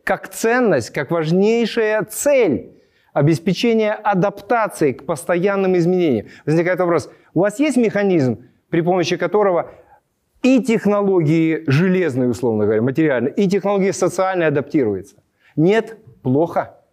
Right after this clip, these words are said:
И, наконец, непонятность, да? Это прозрачность и интуиция.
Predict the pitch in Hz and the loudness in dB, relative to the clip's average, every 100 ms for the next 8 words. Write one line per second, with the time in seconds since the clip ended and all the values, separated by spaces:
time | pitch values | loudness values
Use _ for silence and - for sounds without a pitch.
0 | _ - 196 202 196 190 190 180 - - | _ 0 2 2 0 0 0 -2 -6 -12
1 | - 143 185 220 - 196 185 170 - 107 | -2 2 2 2 0 -2 0 -2 -4 -8
2 | 95 101 147 156 - _ _ 135 123 143 | -6 -2 -2 -2 -8 _ _ -2 -2 -2
3 | 139 151 180 - 127 135 120 123 107 90 | -2 0 -2 -2 -2 -2 0 0 -2 -4
4 | - 92 | -12 -20